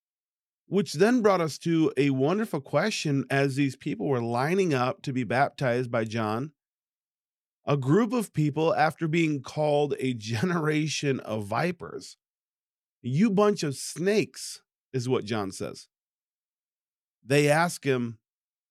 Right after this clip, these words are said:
"What shall we do then?" You know, we're, we're, we're, we're, we're here, we're ready to be baptized. "What shall we do, John?" He goes down a litany of, of things that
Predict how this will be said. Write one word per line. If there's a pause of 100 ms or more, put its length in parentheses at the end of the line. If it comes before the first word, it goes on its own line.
(240)
"What
shall
we
do
then?" (1160)
You
know,
we're,
we're,
we're,
we're,
we're
here,
we're
ready
to
be
baptized. (1500)
"What
shall
we
do,
John?" (1000)
He (120)
goes
down
a
litany
of,
of
things
that